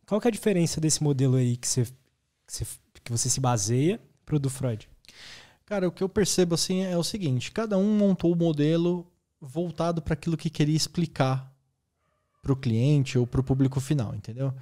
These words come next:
Speaker 1: Entendi.
Speaker 2: Então o Freud criou ali o, o id, o ego e o superego, né? É, um quer só fazer aquilo que é instintivo,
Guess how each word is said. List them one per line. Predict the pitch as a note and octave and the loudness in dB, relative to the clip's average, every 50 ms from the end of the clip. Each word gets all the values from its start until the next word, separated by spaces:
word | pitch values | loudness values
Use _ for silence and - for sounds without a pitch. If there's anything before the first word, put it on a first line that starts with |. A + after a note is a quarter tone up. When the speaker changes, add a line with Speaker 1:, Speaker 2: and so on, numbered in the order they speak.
| - - | -18 -18
Speaker 1:
Entendi. | - A2 A2 G#2 G2+ F#2+ F#2+ F#2+ | -18 -16 -16 -16 -12 -10 -6 -6
Speaker 2:
Então | E3 D#3+ - F#3+ | -2 2 2 2
o | G3+ | 2
Freud | F#3 - G3 G3 F#3+ F#3 - | 2 0 0 0 0 0 -2
criou | - G#3 G#3 G3+ | -2 0 2 2
ali | G3 F3+ D3 B2+ | 4 4 4 4
o, | B2 C3 D3 E3 D#3+ E3 | 2 0 -2 -4 -8 -8
o | E3+ | -4
id, | G3 A3 B3 A#3 A3 A#3+ | -2 0 0 0 0 0
o | A#3 G#3+ F3+ | 2 2 4
ego | E3+ F#3 G3 G3 F#3+ G3 G3 | 4 4 2 2 0 0 0
e | F#3+ | 0
o | E3+ | 0
superego, | - F#3+ F3 - G3 F#3+ D3+ A2+ G#2+ G#2 G#2 A#2 A#2+ | -2 -4 -4 -2 -4 -2 -2 -2 -2 -2 -2 -2 0
né? | B2+ C#3 D#3+ E3+ D#3 - - - _ _ _ _ _ | 2 2 2 2 0 -2 -8 -20 _ _ _ _ _
É, | C3+ C3+ B2+ C3 C3 C3 B2+ B2+ B2+ B2+ B2 B2 A#2+ A#2+ A#2+ - _ _ _ _ _ _ _ _ _ _ _ _ | -4 -2 0 2 2 2 0 0 0 0 0 -2 -2 -4 -6 -8 _ _ _ _ _ _ _ _ _ _ _ _
um | F3 F#3 G#3 G#3 | 0 0 0 2
quer | G#3 F3+ D#3+ | 0 -2 -4
só | - - F3+ | -2 -2 -4
fazer | - - D#3 D3 C3 C#3 D3 D3+ | -2 0 0 0 2 2 2 2
aquilo | D3 C3+ C3+ - D3+ C#3+ C#3+ C#3 | 0 0 0 -2 0 0 0 -2
que | C3 - - C#3 C3+ | -4 -2 -2 -2 0
é | C3 C3 | 2 2
instintivo, | C3+ C3+ C3 - - B2+ A#2 A#2 - - G#3 A3+ A#3 A#3 G#3+ G3 G3+ A3 A3+ A3 A3 | 0 0 0 -2 -2 -2 -2 -2 -2 -2 0 2 2 2 0 0 0 0 0 0 -2